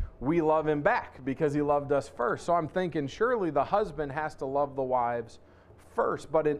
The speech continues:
every instance, he addresses the wives' submission first. And I thought,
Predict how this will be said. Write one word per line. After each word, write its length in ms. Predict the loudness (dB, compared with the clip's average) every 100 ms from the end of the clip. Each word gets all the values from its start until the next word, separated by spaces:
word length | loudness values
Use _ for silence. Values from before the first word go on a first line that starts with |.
| 0
every 400 | 0 2 0 -2
instance, 1080 | -2 -4 -4 -12 -10 -8 -10 -14 -20 -20 -20 -20 -20 -20 -20 -20 -20 -20 -20 -20 -20 -20 -20 -20 -20 -20 -10
he 140 | 0 0
addresses 560 | 2 2 2 -2 -4
the 100 | 0
wives' 420 | 2 2 2 0
submission 580 | -4 -6 -4 -6 -8 -10 -8
first. 600 | -6 -6 -8 -16 -20 -4 -2 -2 -6 -20 -20 -20 -20 -20 -20 _ -20 -20 -20 _ -20 -20 -20 -20 -20 -20 -20 -20 -20 -20 -20 -20 _ -20 _ -10
And 140 | -2
I 100 | -2
thought, 400 | 0 0 0 -4